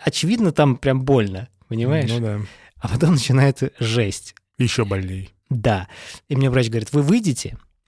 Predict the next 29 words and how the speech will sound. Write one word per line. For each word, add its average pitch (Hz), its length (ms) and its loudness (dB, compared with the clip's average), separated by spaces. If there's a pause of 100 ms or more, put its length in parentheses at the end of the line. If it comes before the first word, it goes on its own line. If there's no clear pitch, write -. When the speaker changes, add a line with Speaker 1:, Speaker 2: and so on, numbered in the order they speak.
(320)
Speaker 1:
Я 120 120 -2
такой: - 220 0
"Не". 117 280 2 (200)
<laughs> - 200 -2
А - 60 -2
я 143 40 4
ещё 147 180 2
пытался - 380 0
найти 135 280 0
место, 147 320 2
где 120 200 0
мне 135 140 2
быть 131 400 -4 (160)
<laughs> - 140 -12
в 151 240 0
момент 139 360 2
родов. 131 420 0 (920)
Я 123 160 0
был 143 380 2
у 123 120 -2
главы 127 300 -2
жены, 151 340 -2 (600)
и 120 380 -2 (260)
начались 147 420 -2
роды. 120 320 -2 (440)
И 143 80 -4
ей, 143 380 0 (140)
и, 131 300 -4
ну, 151 220 -2